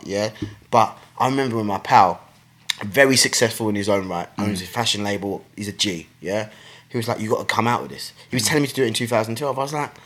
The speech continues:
Speaker 1: "Well, everyone knows this."
Speaker 2: <laughs> Yeah.
Speaker 1: I thought everyone
Speaker 2: Yeah.
Speaker 1: knew it.
Speaker 2: Yeah.
Speaker 1: I thought everyone knew
Speaker 2: Yeah.
Speaker 1: it. And then he was like, "On top of that, you're relatable,
Speaker 2: Mm.
Speaker 1: you dress like us,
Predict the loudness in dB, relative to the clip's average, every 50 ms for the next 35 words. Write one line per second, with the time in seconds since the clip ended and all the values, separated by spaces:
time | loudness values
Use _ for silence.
0 | -20 -18 -16 -16 -16 -18 _ _ -8 -4 -2 -2 0 0 0 0 0 0 -2 -4
1 | -6 -8 -10 -10 -8 -6 0 4 8 10 12 12 12 12 12 12 10 10 10 8
2 | 8 8 6 4 6 8 10 10 10 12 10 10 8 6 2 -4 -4 4 6 8
3 | 10 10 8 6 4 -2 -8 0 4 6 6 6 6 6 6 6 6 6 6 6
4 | 8 8 8 8 8 6 4 0 -10 -16 -18 -4 0 2 6 6 6 8 6 6
5 | 4 6 6 6 6 6 2 -2 -10 -8 -4 -2 0 2 2 2 4 4 6 8
6 | 8 8 8 6 4 -2 -10 -20 -16 -4 0 2 4 4 4 4 4 4 6 6
7 | 4 4 2 0 0 0 0 -2 -4 -6 -4 -2 0 0 0 0 2 4 4 6
8 | 6 4 4 2 0 0 0 0 0 0